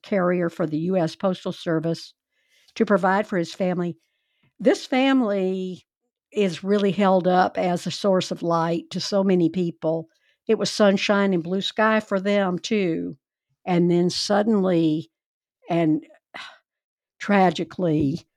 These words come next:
in nineteen eighty-five, Tom was diagnosed with Hodgkin's disease, and he died at the age of twenty-nine.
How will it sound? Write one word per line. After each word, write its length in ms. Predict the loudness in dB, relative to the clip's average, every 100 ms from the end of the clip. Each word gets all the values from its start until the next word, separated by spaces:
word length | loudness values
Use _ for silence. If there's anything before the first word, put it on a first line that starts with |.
| _ _ 0
in 180 | 4 4
nineteen 440 | 4 -2 -4 -4
eighty-five, 760 | -2 -2 -4 -4 -4 -4 -6 -8 _ _ _
Tom 380 | -2 4 4 4
was 160 | 2 0
diagnosed 600 | 0 0 0 -2 -2 -8
with 100 | -16
Hodgkin's 760 | -10 -10 -8 -8 -6 -6 -10
disease, 680 | -10 -10 -4 -4 -2 -4 -6
and 240 | -6 -4 -2
he 160 | -4
died 680 | -2 0 2 0 -4 -10 -12 _ _ _ _
at 140 | -4 -2
the 140 | -4 -4
age 320 | -4 -2 -4
of 160 | -8
twenty-nine. 840 | -8 -4 -2 0 -2 -2 -2 -4